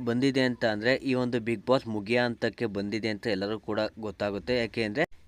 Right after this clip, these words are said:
ಎಲ್ಲ ಸೀಸನ್‌ಗಳಲ್ಲೂ ಕೂಡ Bigg Boss ಮುಕ್ತಾಯ ಹಂತಕ್ಕೆ ಬಂದಾಗಲೇ ಈ ಒಂದು ಫ್ಯಾಮಿಲಿ ರೌಂಡ್ ಬರೋದು, ಈಗಲೂ ಕೂಡ ಅದೇ ರೀತಿಯಾಗಿದೆ. ಹೌದು ಗೈಸ್, ಈ ಒಂದು ಫ್ಯಾಮಿಲಿ ರೌಂಡ್ ಎಷ್ಟು ಮುಖ್ಯ ಅಂತ ಅಂದ್ರೆ ಈ ಒಂದು ಗೆಲುವಿನ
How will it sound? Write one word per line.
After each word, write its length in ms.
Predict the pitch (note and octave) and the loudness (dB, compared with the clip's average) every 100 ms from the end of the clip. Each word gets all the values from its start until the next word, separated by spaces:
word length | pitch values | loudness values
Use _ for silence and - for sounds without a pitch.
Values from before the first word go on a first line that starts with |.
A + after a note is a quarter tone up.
| - - | -18 -2
ಎಲ್ಲ 280 | A#2+ D3 F3+ | 2 4 4
ಸೀಸನ್‌ಗಳಲ್ಲೂ 720 | E3+ C#3+ C#3+ C3+ B2+ B2+ B2 | 4 4 4 2 2 2 0
ಕೂಡ 260 | - C#3+ B2+ | 0 2 4
Bigg 320 | B2 A2 G#2 G#2+ | 4 0 -4 0
Boss 200 | C#3+ A#2 | 0 0
ಮುಕ್ತಾಯ 440 | G#2+ - C3 C3 | -8 0 2 4
ಹಂತಕ್ಕೆ 480 | B2 A2 A#2 G2+ A#2 | 2 0 -4 -2 -2
ಬಂದಾಗಲೇ 540 | G2+ G2+ G2+ G#2+ G#2+ G#2 - G2 | 0 -2 0 0 0 -4 -4 -4
ಈ 120 | G#2+ | -4
ಒಂದು 240 | G#2 G2+ | -2 -4
ಫ್ಯಾಮಿಲಿ 360 | G2 G2 G#2 G#2+ | -4 -4 -2 -2
ರೌಂಡ್ 220 | G2+ G2+ | -2 -2
ಬರೋದು, 280 | F#2+ G2 A2+ | -2 0 0
ಈಗಲೂ 360 | A2 A#2+ C3 | 2 2 0
ಕೂಡ 220 | B2 A2 A2+ | 0 0 0
ಅದೇ 360 | - G2+ G2+ | 0 -2 -2
ರೀತಿಯಾಗಿದೆ. 600 | G2+ F#2+ G2 F#2 F2+ G2 C#3 - - - - - | -2 -4 -2 -4 -2 -2 -2 -4 -18 -18 -6 2
ಹೌದು 220 | D3 D3+ | 2 6
ಗೈಸ್, 200 | D#3+ D#3+ | 6 6
ಈ 100 | D3+ | 2
ಒಂದು 220 | C3+ C3 | 2 2
ಫ್ಯಾಮಿಲಿ 400 | - A2+ C3 D3 | 2 2 4 4
ರೌಂಡ್ 220 | C#3+ C3+ | 4 2
ಎಷ್ಟು 260 | A2 - C3+ | 0 0 -2
ಮುಖ್ಯ 320 | A#2+ - B2+ | -2 -2 0
ಅಂತ 240 | A#2+ A2+ | 0 0
ಅಂದ್ರೆ 580 | G#2+ G2+ A2+ C3 - - _ | -2 2 2 2 -2 -20 _
ಈ 40 | |
ಒಂದು 260 | A#2+ B2 A#2+ | 0 2 0
ಗೆಲುವಿನ 540 | A2 A2+ B2+ C3+ C3+ | 2 2 4 4 4